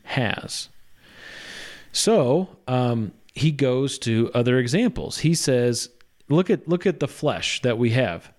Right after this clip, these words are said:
There's a flesh of men, mankind, human beings. We have a, a type of body, a kind of body that is unique to human beings," right? Well, then there's a, the flesh of beasts.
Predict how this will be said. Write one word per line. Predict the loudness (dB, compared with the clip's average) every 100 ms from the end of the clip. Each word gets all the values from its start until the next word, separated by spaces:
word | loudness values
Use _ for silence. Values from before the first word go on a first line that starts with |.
| _ -4
There's | -2
a | -2
flesh | 0 0 2 0
of | 0
men, | 2 2 0 -8 -18 _ _ -20 _ _ _ _
mankind, | 0 0 0 -2 -4 -6 -14 -10
human | 0 2 4
beings. | 2 -2 -4 -12 -8
We | 0 2 4
have | 2 2 0 -4 -12 -20 -20 -8
a, | -6 -2
a | -2
type | 2 0 0
of | 0
body, | 0 0 -2 -2
a |
kind | -2 -2 0 2 2 2
of | 0 -2
body | -2 -2 -2 -4 -8 -18 -8 0
that | 2
is | 4 2 -2 -6
unique | 2 4 4 2 0 -2
to | 0
human | 2 2 2
beings," | 0 -4 -10 -16 -16 -20 _ _
right? | -4 -2 -2 -6 -20 -20 -18 -20 -20 -20 -20 -20 -20 -6
Well, | 0 2
then | 4
there's | 4 2 0 -8 -20 _ _ _ _ _ _ _ _ _ _
a, | -2 -2
the | -2 0
flesh | 2 2 2
of | 0 2
beasts. | 2 0 -6 -6 -8